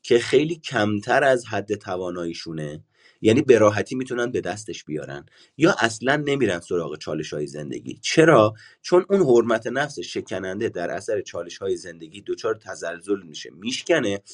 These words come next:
فرد یه جورایی دچار فروپاشی من می‌شه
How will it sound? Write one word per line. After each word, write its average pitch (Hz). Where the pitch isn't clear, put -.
فرد 160
یه 170
جورایی 160
دچار 139
فروپاشی 117
من 127
می‌شه 82